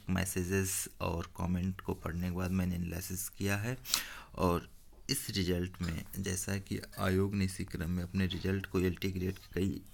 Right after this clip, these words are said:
सारे आंदोलन किए गए, उसके बाद उसने संगीत और कृषि विषय के दो रिजल्ट दे दिए हैं, जिसमें संगीत विषय में उन्नीस अभ्यर्थियों का चयन हुआ है, उन्नीस, और आपके कृषि विषय के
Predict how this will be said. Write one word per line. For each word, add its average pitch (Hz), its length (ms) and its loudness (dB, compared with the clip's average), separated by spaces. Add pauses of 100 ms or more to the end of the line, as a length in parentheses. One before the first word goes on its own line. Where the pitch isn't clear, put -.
सारे 87 240 -4
आंदोलन 87 460 2
किए 95 260 0
गए, 104 160 -2
उसके - 380 -8
बाद 90 360 -6 (500)
उसने 101 380 4 (340)
संगीत 104 560 0
और 98 180 0
कृषि 92 280 -4
विषय 92 340 -2
के 92 160 0
दो 101 200 4
रिजल्ट 92 380 4
दे 92 200 6
दिए 101 220 2
हैं, 117 320 -2
जिसमें 104 540 0 (800)
संगीत 101 480 4
विषय 95 240 2
में 98 180 6 (120)
उन्नीस 98 380 2
अभ्यर्थियों 95 560 2
का 95 120 -6
चयन 92 300 -2
हुआ 104 240 -2
है, 110 240 -8
उन्नीस, 95 600 -4 (120)
और 87 380 -2 (220)
आपके 95 440 0 (1500)
कृषि 120 280 0
विषय 101 340 0
के - 160 -8